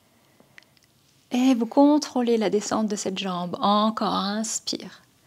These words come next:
Et quand vous avez trouvé votre hauteur maximale, vous la maintenez. Et on continue, on descend doucement, doucement, doucement. Et encore. Ouvrez les épaules, plaquez le ventre, tirez le genou vers la poitrine,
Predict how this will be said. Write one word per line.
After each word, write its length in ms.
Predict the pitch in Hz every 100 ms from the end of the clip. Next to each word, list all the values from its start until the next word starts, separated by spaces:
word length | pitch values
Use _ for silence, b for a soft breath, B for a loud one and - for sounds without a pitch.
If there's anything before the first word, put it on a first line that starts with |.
| b b b b b
Et 60 | 220
quand 200 | 277 320
vous 100 | 302
avez 240 | 277 269
trouvé 360 | 269 262 233 240
votre 420 | 202 240 277 277
hauteur 260 | 262 240 220
maximale, 720 | 214 - 226 190 180 233 233
vous 180 | 214
la 140 | 269 262
maintenez. 560 | 214 202 - 180 214 B B B _
Et 160 | - 320
on 80 |
continue, 640 | 277 240 226 - 180 180 208
on 140 | 240 262
descend 600 | 247 240 240 240 240 226
doucement, 420 | 233 233 233 233
doucement, 340 | 220 220 226
doucement. 400 | 220 - - 190 - _ _ b b b b b -
Et 420 | 214 220 220 220
encore. 580 | 220 220 214 175 180 - b b b b b b b b b b b b b -
Ouvrez 300 | 208 202 208
les 240 | 202 196
épaules, 540 | 202 - 262 262 262 262
plaquez 420 | - 196 185 214
le 160 | 214
ventre, 540 | 214 233 226 226 226 -
tirez 340 | - 226 214
le 100 | 208
genou 200 | 196 208
vers 160 | 208 202
la 100 | 202
poitrine, 500 | - 202 - 220